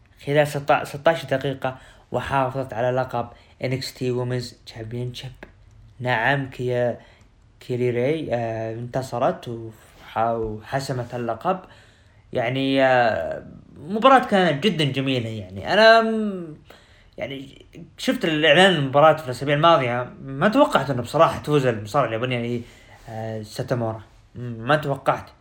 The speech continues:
لأنه كيا ليري ممكن هي الأقرب، أما ميكي ساتامورا يعني كان، كان مثل ما يقول ضيفة شرف في العرض، تلعب كمباراة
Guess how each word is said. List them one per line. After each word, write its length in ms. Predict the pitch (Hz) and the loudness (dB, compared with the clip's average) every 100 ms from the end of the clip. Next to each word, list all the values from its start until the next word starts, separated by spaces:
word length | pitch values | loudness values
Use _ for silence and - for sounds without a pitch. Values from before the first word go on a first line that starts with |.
| - | -12
لأنه 300 | - 127 127 - - - - | -10 -8 -10 -12 -20 -18 0
كيا 240 | 147 165 | 2 4
ليري 480 | 165 160 165 170 170 - _ - _ | 2 0 0 -2 -4 -16 _ -20 _
ممكن 360 | - 156 175 147 | -14 -10 -8 -4
هي 260 | 143 139 139 | -2 0 0
الأقرب، 320 | 139 139 - | -2 -6 -6
أما 500 | 120 127 120 135 131 | -10 -8 -6 -6 -6
ميكي 300 | 139 170 - | -4 -6 -8
ساتامورا 480 | 147 156 156 165 147 | -8 -4 -2 0 0
يعني 180 | 139 | -4
كان، 400 | 131 147 135 135 135 - - - - _ _ _ - - _ _ 151 | -6 -2 0 -2 -6 -20 -20 -20 -20 _ _ _ -20 -20 _ _ -6
كان 640 | - 202 202 196 170 160 | 4 6 8 6 2 -2
مثل 160 | 208 208 | -2 0
ما 80 | 202 | 0
يقول 340 | 180 190 - | 2 0 0
ضيفة 320 | 185 208 180 | 2 2 2
شرف 320 | - 196 165 - | 2 2 2 -2
في 40 | |
العرض، 400 | 120 127 135 - | 0 2 2 0
تلعب 220 | 170 151 | -2 -2
كمباراة 600 | 143 151 135 143 165 165 | -2 -4 -2 0 0 -2